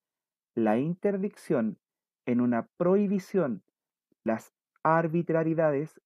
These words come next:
es el acto contrario a las leyes. De estas dos definiciones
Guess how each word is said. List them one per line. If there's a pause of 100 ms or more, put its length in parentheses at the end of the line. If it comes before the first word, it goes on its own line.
(120)
es
el
acto
contrario
a
las
leyes. (1400)
De
estas
dos
definiciones